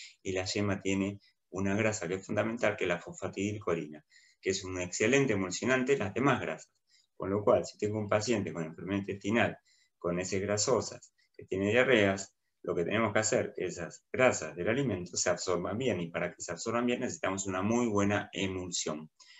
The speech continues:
Con lo cual, la, no puede faltar la yema de huevo en el, eh, en el, en la dieta de un perro. Y la albúmina del huevo, obviamente, excelente calidad de aminoácidos,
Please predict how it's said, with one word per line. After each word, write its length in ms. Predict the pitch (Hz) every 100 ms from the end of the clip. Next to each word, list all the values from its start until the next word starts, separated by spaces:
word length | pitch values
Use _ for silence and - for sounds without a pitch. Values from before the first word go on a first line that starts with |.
| - _ _
Con 260 | 127 127
lo 140 | 127 131
cual, 400 | 151 139 139 143 _ _ -
la, 380 | 98 98 98 -
no 240 | 113 117
puede 280 | 117 127 123
faltar 340 | 123 107 110 113
la 80 |
yema 340 | 101 - 98 92
de 60 |
huevo 420 | 92 95 92 104 -
en 240 | - 85 87
el, 240 | 85 - _ -
eh, 420 | - 143 147 73 _
en 280 | - 160 82
el, 480 | 80 78 73 78 101 _ _ _ _
en 140 | 82
la 80 | 85
dieta 300 | 87 92 85
de 60 | 76
un 120 | 76
perro. 380 | 71 71 73 - _ - - -
Y 100 | 92
la 100 | 90
albúmina 460 | 98 104 104 104
del 100 | 113
huevo, 260 | 113 98 98
obviamente, 680 | 92 82 85 92 117 110 -
excelente 600 | - - 80 82 85 82
calidad 320 | 82 78 82
de 60 | 76
aminoácidos, 720 | 76 - - - - 139 -